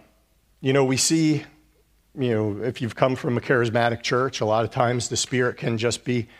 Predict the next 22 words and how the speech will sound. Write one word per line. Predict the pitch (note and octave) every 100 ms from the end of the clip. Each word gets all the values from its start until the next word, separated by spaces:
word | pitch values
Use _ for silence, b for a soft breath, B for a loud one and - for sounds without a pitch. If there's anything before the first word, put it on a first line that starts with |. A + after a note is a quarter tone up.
| B -
this | B2 A2+
move | A#2+ B2+ C#3 C#3 A#2+
of, | A#2 A2 G2 - B B B -
you | B2
know, | A#2+ A2+
in | D3 D3
the | C3+
body | B2 C3 C3+ C3
where | B2 A2+
people | A2 C#3 - B2+
are, | A#2+ A2 B B -
are | A#2 A2
praising | G2+ - D3 C#3+ C#3 B2
God | B2 C3 C3
and | A#2 A2+
they're, | A2 G#2 B -
and | A#2+
they're | A2
speaking | G#2 - F#3 F#3 D3+
in | C#3+
tongues, | - C#3+ C#3 G#2+
or, | A2+ A2+